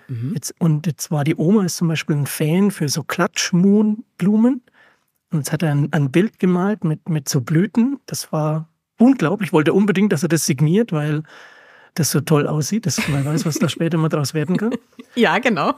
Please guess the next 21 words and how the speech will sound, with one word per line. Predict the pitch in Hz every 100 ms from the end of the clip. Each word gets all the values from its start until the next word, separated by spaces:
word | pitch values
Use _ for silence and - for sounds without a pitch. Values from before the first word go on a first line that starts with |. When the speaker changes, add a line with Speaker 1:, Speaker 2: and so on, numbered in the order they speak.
| _
Speaker 2:
Und | 180
der | 208
Kleine | - 143 180 240
ist | -
der | -
Knaller. | - 151 175 233
Der | 196
Kleine | - 139 202 208 247 _ _
bastelt | - 156 - - 160 -
Blumensträuße | 160 220 240 170 - - 156 196 214 202 208 _ _ _ _
aus | - 165 170 160 - - _ _
Pappe, | 214 - 156
also | 156 -
aus | 170 147
Papier. | - 139 - 190 165 - 160 _ _ _ _
Speaker 1:
Aha. | 131 - - 160 - _ _
Speaker 2:
Wenn | - 170
du |
das | 160 190
siehst, | 180 226 - -
die | 143 151